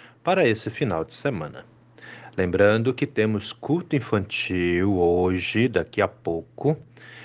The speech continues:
às no-, às oito e meia da manhã, na comunidade da Vila Lense,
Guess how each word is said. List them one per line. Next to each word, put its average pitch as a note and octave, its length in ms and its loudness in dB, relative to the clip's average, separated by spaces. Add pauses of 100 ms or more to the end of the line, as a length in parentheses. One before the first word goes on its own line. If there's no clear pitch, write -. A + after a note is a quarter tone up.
(260)
às F2 560 2
no-, F2+ 520 0
às F2 280 -6
oito D3+ 280 0
e A#2+ 40 -4
meia G#2+ 240 4
da G2 120 0
manhã, E2+ 440 -4 (240)
na G#2 180 0
comunidade E2 720 -4
da G2 140 0
Vila E2+ 320 -4
Lense, F#2+ 580 0